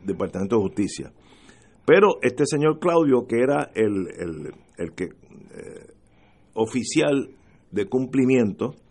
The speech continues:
renunció hoy. Cito al señor Claudio: Mi ética y moral no me permiten continuar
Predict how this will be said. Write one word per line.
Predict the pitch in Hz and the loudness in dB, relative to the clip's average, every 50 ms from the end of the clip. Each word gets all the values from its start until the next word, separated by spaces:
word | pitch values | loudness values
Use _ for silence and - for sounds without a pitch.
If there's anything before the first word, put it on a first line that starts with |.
| _ _ | _ _
renunció | - 117 117 110 104 98 95 - 131 120 113 | -2 0 2 2 0 -2 0 2 2 2 2
hoy. | 101 95 92 80 71 - _ _ _ _ _ - | 2 -2 -4 -6 -10 -14 _ _ _ _ _ -14
Cito | - - - 170 185 190 190 170 151 151 | -10 -4 -2 -2 -2 -2 0 0 2 2
al | 139 | 2
señor | - 117 104 113 123 135 131 - - - _ | 0 -2 0 0 0 0 -2 -4 -10 -18 _
Claudio: | - 110 107 95 80 73 73 71 _ _ _ _ - - _ _ _ _ _ _ _ _ _ - | -6 -4 -4 -4 -4 -8 -12 -16 _ _ _ _ -20 -20 _ _ _ _ _ _ _ _ _ -8
Mi | - 104 113 123 | -2 0 2 4
ética | 147 160 160 - 180 180 - 175 170 160 | 2 2 4 4 2 4 4 -2 0 0
y | 151 | 0
moral | 135 117 110 107 120 135 151 165 - - _ _ | 0 0 0 2 2 0 -2 -2 -6 -10 _ _
no | - 98 107 | -4 -2 -2
me | 113 120 117 | -2 -2 -4
permiten | 110 - 120 101 101 107 123 131 - - 143 139 131 | -4 -4 -4 -2 0 -2 -2 -4 -2 -4 -4 -4 -4
continuar | - 113 104 101 - - 92 87 87 95 110 135 160 185 | -4 -4 -4 -4 -4 -4 -6 -4 -2 -2 -2 -4 -4 -8